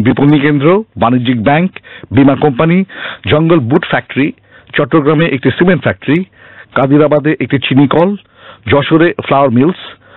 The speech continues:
ফাউন্ড্রি এবং পেট্রোল পাম্প, গলফ ক্লাব, বিভিন্ন জায়গায় বিপণী কেন্দ্র, কার সার্ভিসিং এবং ওয়াশিং সেন্টার, রেন্ট এ কার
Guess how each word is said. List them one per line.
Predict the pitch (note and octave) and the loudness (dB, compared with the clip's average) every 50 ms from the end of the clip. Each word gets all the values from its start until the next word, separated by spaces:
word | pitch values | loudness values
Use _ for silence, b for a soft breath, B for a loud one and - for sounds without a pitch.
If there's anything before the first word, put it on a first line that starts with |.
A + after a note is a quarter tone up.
| B B B B | B B B B
ফাউন্ড্রি | - C3 C#3 D3+ D#3 C3 C#3 E3+ F#3 F3+ - - | -2 0 2 2 2 2 2 2 2 0 0 -2
এবং | - B2+ C3 C3 B2 | 0 2 2 2 2
পেট্রোল | - D3 C#3 - C#3+ A#2+ | 0 -2 0 0 0 0
পাম্প, | - B2 C#3+ F3 G3 - - b b b b b b b b - | 2 0 0 -2 -4 -6 -10 b b b b b b b b -4
গলফ | G2 C3+ D#3 E3 - - | 0 0 0 0 -2 -4
ক্লাব, | - D#3+ D#3 E3 D#3+ D#3+ - _ - | -2 0 0 0 -2 -4 -10 _ -4
বিভিন্ন | G#2 C#3+ E3+ F3 G3+ G3 F#3+ | -2 0 4 4 4 4 4
জায়গায় | D#3+ E3+ D#3+ D#3 D3+ D#3 D3 B2 | 4 2 0 0 0 0 0 0
বিপণী | B2+ A#2+ A#2 C#3 C#3+ C#3+ | 0 0 2 2 2 2
কেন্দ্র, | - C#3+ D3 C#3+ C3 D3 E3 E3+ E3 B B B B B _ - | 0 0 0 0 2 2 2 0 0 B B B B B _ -2
কার | B2 C3 C#3+ D3+ D3 C3 | 0 0 0 0 -2 -2
সার্ভিসিং | - - D3+ C#3 C#3 D3 B2 - E3+ E3+ E3+ - - _ | -2 0 0 2 0 0 0 -2 -2 0 -2 -2 -4 _
এবং | - A#2 B2+ B2+ | 0 2 2 4
ওয়াশিং | A#2+ A2+ A#2 A#2+ - - D#3 - - | 4 4 2 2 0 -4 -6 -2 0
সেন্টার, | C#3 B2+ A2+ - D3 E3 F3+ - B B B B B B B B B - - | 0 2 2 2 0 -2 -2 -4 B B B B B B B B B -4 0
রেন্ট | A2 E3 F#3 F#3 - | 0 2 2 0 -2
এ | F3 | -2
কার | - D#3 D3 | 0 0 -2